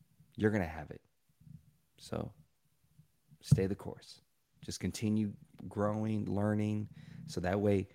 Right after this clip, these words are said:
when, when your partner presents itself to you, you're ready. You don't blow it. <laughs> So that's the biggest thing that I would <laughs> tell myself.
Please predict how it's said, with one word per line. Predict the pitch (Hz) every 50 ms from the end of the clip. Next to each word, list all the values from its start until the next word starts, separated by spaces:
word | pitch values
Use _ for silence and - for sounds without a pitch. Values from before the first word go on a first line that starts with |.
| - - - - -
when, | - - - 90 92 92 90 87 - - - _ _
when | - 92 85 87 87 87 - - - - - _ _ _ - - - -
your | - 107 95
partner | - - - 120 117 113 113 110 104
presents | - - 101 87 107 107 107 107 -
itself | 104 104 - 113 113 107 -
to | - - 110
you, | 110 110 110 113 117 107 - _ - - - -
you're | - 92 90
ready. | 87 82 - 87 90 87 82 80 85 -
You | - 90
don't | 87 87 82 76 78
blow | 90 95 98 98 87
it. | 78 - - - - - _ _ _ _ _ -
<laughs> | - - - 101 -
So | - - - - - - - - - - - - - - - - -
that's | - - 104 95 -
the | - -
biggest | 85 90 87 78 87 85 -
thing | - 82 82
that | 85 82
I | 80 -
would | - 90
<laughs> |
tell | - - - 104 - 101 -
myself. | - - - - - - - -